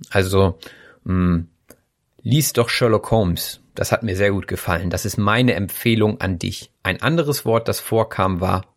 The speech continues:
hochnäsig. Hochnäsig ist ein anderes Wort für arrogant. Also, wenn man sich ganz toll fühlt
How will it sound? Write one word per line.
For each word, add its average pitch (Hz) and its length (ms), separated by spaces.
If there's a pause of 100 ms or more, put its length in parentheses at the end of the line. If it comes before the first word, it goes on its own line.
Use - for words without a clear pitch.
hochnäsig. 101 1000 (680)
Hochnäsig 120 920 (340)
ist - 240
ein - 100
anderes 120 400
Wort 104 200
für - 320
arrogant. 98 680 (420)
Also, 98 600 (300)
wenn 101 140
man 107 180
sich 104 220
ganz 107 420
toll 98 320
fühlt - 480